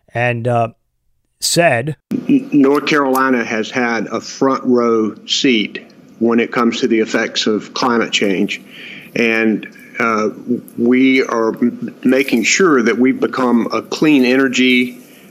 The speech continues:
Speaker 2: uh, safe haven, and that we are paying attention to resiliency. I've done a climate risk assessment and resiliency plan. You have to make tough decisions when you rebuild.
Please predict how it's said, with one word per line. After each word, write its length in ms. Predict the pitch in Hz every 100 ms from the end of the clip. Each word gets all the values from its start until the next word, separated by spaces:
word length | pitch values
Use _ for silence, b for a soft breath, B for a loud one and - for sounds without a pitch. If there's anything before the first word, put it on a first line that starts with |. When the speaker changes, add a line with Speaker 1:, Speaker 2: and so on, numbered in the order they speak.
| -
Speaker 2:
uh, 560 | 110 104 - - - -
safe 360 | - 151 147
haven, 540 | 151 143 139 156 160 B B B 95
and 200 | 117 113
that 240 | 120 110 120
we 480 | 123 120 117 101
are 300 | 117 117 117
paying 360 | 110 135 131 123
attention 640 | 110 - 185 160 139 123
to 240 | 123 127 117
resiliency. 880 | 117 117 139 135 113 - 113 98 - B B B -
I've 220 | 131 123
done 240 | 139 135
a 60 | 117
climate 520 | - 143 143 147 120
risk 480 | 120 127 131 - -
assessment 840 | 117 - 139 135 - 147 135 -
and 200 | 120 113
resiliency 760 | 107 104 123 139 135 - - 127
plan. 600 | 123 139 135 135 131 127 B B B B B -
You 80 | 120
have 240 | 185 226
to 80 | 220
make 300 | 214 190 -
tough 280 | 175 185 -
decisions 640 | 165 - 170 143 139 123
when 200 | 123 127
you 140 | 120 113
rebuild. 680 | 123 117 110 110 95 98